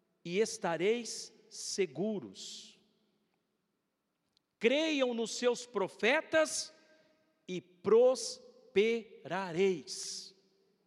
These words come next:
Diga assim: "Deus tem pra mim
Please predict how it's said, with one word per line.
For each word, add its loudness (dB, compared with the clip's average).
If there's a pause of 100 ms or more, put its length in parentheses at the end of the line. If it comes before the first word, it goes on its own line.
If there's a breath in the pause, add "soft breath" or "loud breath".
(1040)
Diga 0
assim: -2
"Deus 2
tem 0
pra 0
mim -2